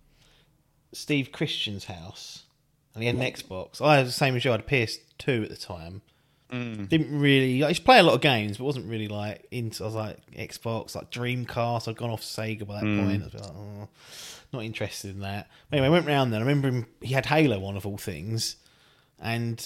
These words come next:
Speaker 1: he gave me this fucking great big controller. I was
Speaker 2: Mm.
Speaker 1: like, "What is this?" I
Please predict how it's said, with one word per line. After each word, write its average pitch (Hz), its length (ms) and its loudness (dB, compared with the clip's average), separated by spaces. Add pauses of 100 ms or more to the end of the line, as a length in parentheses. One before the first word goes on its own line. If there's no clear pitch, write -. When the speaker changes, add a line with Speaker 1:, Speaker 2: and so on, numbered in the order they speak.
(120)
Speaker 1:
he 123 100 0
gave 151 260 10
me 135 60 4
this 123 140 2
fucking 143 580 0
great 135 300 2
big 127 180 0
controller. 107 720 -2 (760)
I 120 60 6
was 110 80 8
Speaker 2:
Mm. 107 140 8
Speaker 1:
like, 156 80 6
"What 247 260 8
is 165 220 10
this?" 156 600 12 (200)
I - 160 4